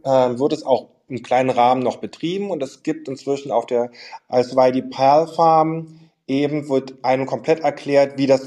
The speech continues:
früher funktioniert. Und man fährt dann quasi mit einem Boot erst durch die Mangroven, wo dann, ähm, Flamingos stehen, weiße und rosane. Es gehen Kamele dort baden. Und dann stoppt man eben auf so einer schwimmenden Plattform. Das ist diese Farm.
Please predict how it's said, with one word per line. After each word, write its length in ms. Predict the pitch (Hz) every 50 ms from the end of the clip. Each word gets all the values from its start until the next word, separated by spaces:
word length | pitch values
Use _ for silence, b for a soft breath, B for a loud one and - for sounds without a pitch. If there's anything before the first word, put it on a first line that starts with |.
| -
früher 240 | - 127 131 131 127
funktioniert. 800 | 127 - 123 113 - - - 107 117 135 156 190 233 254 - - - - _ B B B B B B B
Und 160 | - 131 135
man 140 | 139 139 135
fährt 260 | - 151 151 151 156
dann 80 | 147
quasi 240 | 143 - 151 139 139
mit 80 | 139 139 135
einem 160 | 123 117 113
Boot 320 | 127 139 156 190 196 -
erst 200 | 107 139 135 135
durch 100 | 143 135
die 140 | 135 131 117
Mangroven, 680 | 113 110 113 110 113 117 127 147 175 190 185 202 180
wo 80 | 143 131
dann, 320 | 123 123 117 120 120 120 - -
ähm, 380 | 127 110 110 107 104 107 107 104
Flamingos 760 | 104 - 135 135 139 143 143 139 139 135 - - - - - -
stehen, 460 | - - - 131 131 131 131 127 120
weiße 360 | 117 117 120 123 123 - -
und 220 | - 120 117 - -
rosane. 380 | 113 117 117 120 120 117 117
Es 180 | 120 117 110 -
gehen 180 | - 120 117
Kamele 360 | 117 - 135 123 127 143 156 156
dort 240 | 139 135 131 -
baden. 380 | - 123 123 156 151 139 139 135 B B B B B B B B B _
Und 220 | - 131 127 123
dann 540 | 123 123 131 147 156 156 156 151 - - - - _ _ _
stoppt 380 | - - - 143 143 - - -
man 180 | 160 156 143
eben 140 | 127 139 139
auf 80 | 131 -
so 60 | 131
einer 100 | 123 117
schwimmenden 560 | 113 - - 131 147 151 156 147 135 120 120
Plattform. 720 | 120 123 143 160 170 - - - 196 185 185 190 190 190 180
Das 160 | 156 135 -
ist 160 | 127 - -
diese 160 | 117 110 113
Farm. 640 | 113 - - 143 151 160 175 185 214 226 220 - _